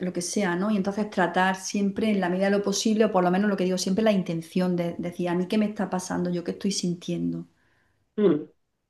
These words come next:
Speaker 1: ¿No? ¿Qué estoy sintiendo? ¿Qué estoy necesitando? Y así una y otra vez, y así, es como, bueno, ir transitando un camino, ya está, no tiene. Es que me está viniendo, bueno, no sé, a ver, mm, ¿algo más? ¿Alguien quiere comentar algo?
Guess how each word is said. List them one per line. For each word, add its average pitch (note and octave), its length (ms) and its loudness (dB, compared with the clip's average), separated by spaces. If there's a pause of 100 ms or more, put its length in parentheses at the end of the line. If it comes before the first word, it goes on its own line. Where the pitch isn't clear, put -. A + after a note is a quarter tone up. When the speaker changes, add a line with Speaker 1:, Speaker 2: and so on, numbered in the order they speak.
(120)
Speaker 1:
¿No? A3+ 240 -2
¿Qué G#3+ 80 -8
estoy - 160 -6
sintiendo? G3 340 2
¿Qué F#3 80 0
estoy F#3+ 160 -2
necesitando? F3+ 640 -2
Y F3 100 -2
así F3+ 420 0
una G#3+ 200 4
y G#3 60 4
otra G#3 240 4
vez, A#3+ 220 4
y A3 80 4
así, - 320 -6
es - 100 -14
como, F#3 720 0
bueno, G#3 320 0
ir G3+ 100 0
transitando G3+ 520 0
un F3 80 -4
camino, G#3+ 360 2
ya F#3+ 100 0
está, A#3 260 -6
no G3+ 120 0
tiene. F#3 500 0 (1800)
Es G#3 120 -4
que B3 140 0
me G#3+ 80 0
está A3 220 -4
viniendo, A3+ 480 0
bueno, G#3 200 -4
no G#3+ 140 -4
sé, - 500 -8
a F#3+ 120 -8
ver, F#3+ 240 -8 (180)
mm, G3 480 -4 (340)
¿algo G#3+ 240 4
más? D4 240 6
¿Alguien B3 180 6
quiere B3 180 6
comentar A3+ 440 0
algo? C4 580 0